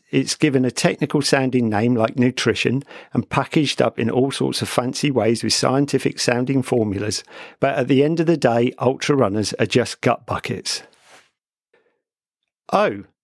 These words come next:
O is for O. It is in this alphabet because it's the most used letter in the ultra runner's vocabulary. The letter O is normally followed by the letter H,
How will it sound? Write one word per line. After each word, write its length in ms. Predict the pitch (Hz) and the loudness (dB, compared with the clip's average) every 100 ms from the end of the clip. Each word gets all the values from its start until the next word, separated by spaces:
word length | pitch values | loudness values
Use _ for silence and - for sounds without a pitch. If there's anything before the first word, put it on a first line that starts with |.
| _ _ _ _ - | _ _ _ _ -2
O 260 | 190 214 - | 0 0 -4
is 160 | 127 | -2
for 240 | - 135 - | 0 0 2
O. 280 | 170 101 92 _ _ - | 0 0 -8 _ _ -4
It 160 | 135 165 | 0 0
is 140 | 156 | 2
in 160 | 214 214 | 0 0
this 200 | 160 127 | 0 0
alphabet 520 | 107 110 104 - - | 0 0 -2 -2 -2
because 260 | 131 123 | -2 0
it's 220 | 131 - 135 | 0 -2 0
the 60 | |
most 400 | 135 170 170 - | 2 2 -2 -2
used 360 | 127 131 131 123 | 0 2 0 0
letter 340 | 113 - 120 113 | 0 2 0 0
in 120 | 123 113 | 0 2
the 120 | 117 | 2
ultra 300 | 143 - 135 | 2 0 -2
runner's 320 | 110 107 101 | 0 -4 -2
vocabulary. 800 | 117 104 117 98 101 90 98 95 _ _ _ _ _ _ - _ _ | -2 0 -2 -4 -4 -6 -8 -10 _ _ _ _ _ _ -20 _ _
The 100 | - | 0
letter 300 | 190 - - | 2 2 0
O 220 | 165 120 | 0 0
is 160 | 123 123 | 0 0
normally 340 | 143 160 160 | 2 2 0
followed 340 | 147 120 104 98 | 0 0 0 0
by 120 | 113 | 0
the 120 | 110 | 2
letter 320 | 120 120 123 - | 0 0 -2 -2
H, 440 | 131 104 - - | -4 -4 -8 -10